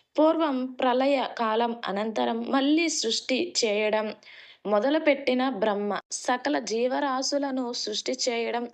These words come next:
ఆరంభించారు. మాయ వలన బ్రహ్మ అహంకారానికి లోనైన ఈ సృష్టికి తానే ఆదిదేవుడని భావించసాగాడు. అలా అన్ని లోకాలు సంచరిస్తూ బ్రహ్మ చివరికి వైకుంఠం చేరుకుంటారు.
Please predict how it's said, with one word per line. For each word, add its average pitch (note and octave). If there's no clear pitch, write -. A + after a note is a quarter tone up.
ఆరంభించారు. G3
మాయ C4
వలన C#4+
బ్రహ్మ A#3
అహంకారానికి A#3+
లోనైన G#3
ఈ D4+
సృష్టికి C4
తానే A#3+
ఆదిదేవుడని A#3+
భావించసాగాడు. G3
అలా D#4
అన్ని B3
లోకాలు C4+
సంచరిస్తూ A#3+
బ్రహ్మ C#4
చివరికి B3
వైకుంఠం B3
చేరుకుంటారు. G3